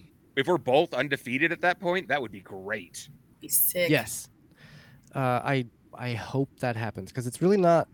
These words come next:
Speaker 3: it's not that, uh, impossible. We have two games this week. Uh, we have three games before Vegas,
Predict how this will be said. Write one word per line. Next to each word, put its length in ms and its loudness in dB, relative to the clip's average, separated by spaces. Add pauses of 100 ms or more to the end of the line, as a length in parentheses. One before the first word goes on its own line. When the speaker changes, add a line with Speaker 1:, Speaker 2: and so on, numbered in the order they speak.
(380)
Speaker 3:
it's 180 -18
not 180 -4 (960)
that, 300 -4 (600)
uh, 440 -4
impossible. 680 -8 (240)
We 140 -4
have 280 -2 (460)
two 120 2
games 300 4
this 240 -2
week. 380 -2 (360)
Uh, 80 -2
we 80 2
have 100 0
three 280 0
games 320 0
before 320 -6
Vegas, 520 -8